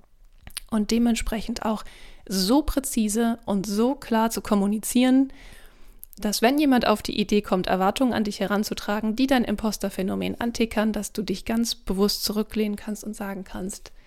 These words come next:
„Dafür fühle ich mich nicht zuständig“ oder „Das ü-, es übersteigt tatsächlich meine Kompetenz, dafür bin ich gar nicht zuständig.“ Und das zu definieren als Professionalität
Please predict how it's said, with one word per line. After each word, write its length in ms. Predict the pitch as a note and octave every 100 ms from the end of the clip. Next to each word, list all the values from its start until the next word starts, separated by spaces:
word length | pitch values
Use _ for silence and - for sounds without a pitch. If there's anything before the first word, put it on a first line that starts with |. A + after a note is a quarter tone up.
| - - - -
„Dafür 460 | - F#3 - F3 - - -
fühle 240 | - F#3+
ich 100 | F3+
mich 180 | F#3+ -
nicht 200 | G#3 -
zuständig“ 760 | A3+ - A3+ A3 A3+ A3+ -
oder 300 | F#3+ G3 G3
„Das 280 | F#3+ G3+ -
ü-, 180 | - F#3 - -
es 200 | - -
übersteigt 580 | - G3 - F3+ D4+ -
tatsächlich 460 | A#3 F3+ F3+ F#3+
meine 200 | F#3+ E3+
Kompetenz, 600 | - F#3+ G#3+ - G#3 C4
dafür 260 | - - F3+
bin 100 | G3+
ich 140 | F#3+
gar 120 | - -
nicht 180 | -
zuständig.“ 640 | - A3 - G3 G#3 A3+ - - - - - - -
Und 360 | G#3+ G#3+ A3 - -
das 440 | G#3 G3 - - - -
zu 180 | - -
definieren 500 | G3+ G3 F#3+ G#3 G#3+
als 160 | F#3
Professionalität 960 | - F3 F3 - D3+ D3 D3 - - -